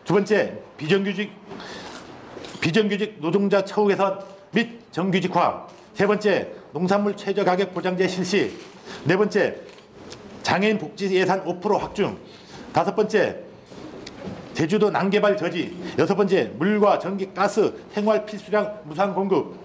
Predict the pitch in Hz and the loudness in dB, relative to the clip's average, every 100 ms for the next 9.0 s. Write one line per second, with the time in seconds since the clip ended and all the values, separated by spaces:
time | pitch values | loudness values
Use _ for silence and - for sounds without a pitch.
0 | - 156 196 202 202 190 113 - - 160 | -6 -2 0 2 2 2 0 -4 -8 -2
1 | 202 202 202 - 185 123 - - - - | 0 0 -2 -4 -4 -4 -4 -8 -10 -4
2 | - 190 202 165 - 160 185 208 190 208 | 0 4 4 0 0 -2 0 0 0 -2
3 | - - 208 120 - - - - 160 196 | -4 -2 -2 -2 -4 -16 -12 0 2 4
4 | 208 185 147 - - - 220 240 220 190 | 2 2 0 -2 -4 -2 0 2 2 2
5 | 180 196 196 196 - - 190 185 180 208 | 2 2 0 -2 -4 0 2 2 0 -2
6 | 175 180 151 - - - - - - - | 2 2 2 -2 -12 -18 -16 -12 -10 0
7 | 156 180 214 202 151 - - - 202 190 | 2 4 2 2 0 -4 -12 -2 2 2
8 | 208 - - 139 180 196 190 185 120 | 2 -2 -6 -4 0 2 4 4 2